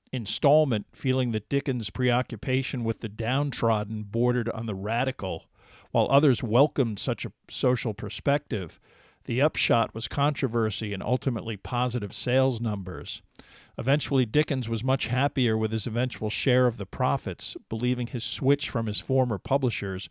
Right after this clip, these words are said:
completely justified. In the next five years,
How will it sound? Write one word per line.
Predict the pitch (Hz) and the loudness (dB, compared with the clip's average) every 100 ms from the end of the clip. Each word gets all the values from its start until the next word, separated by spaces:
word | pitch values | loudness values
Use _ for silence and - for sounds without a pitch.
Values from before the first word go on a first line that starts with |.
| - - _ | -16 -20 _
completely | - 113 - 139 107 | -10 -8 0 0 0
justified. | 98 120 120 - - 101 95 69 71 - _ _ - _ - - _ _ - | -6 -2 -2 -4 -4 -4 -4 -6 -8 -14 _ _ -20 _ -20 -20 _ _ -2
In | 147 | 0
the | 139 | 4
next | 143 170 - | 4 2 2
five | 156 143 131 | 4 4 4
years, | 123 147 147 117 107 | 2 4 4 4 0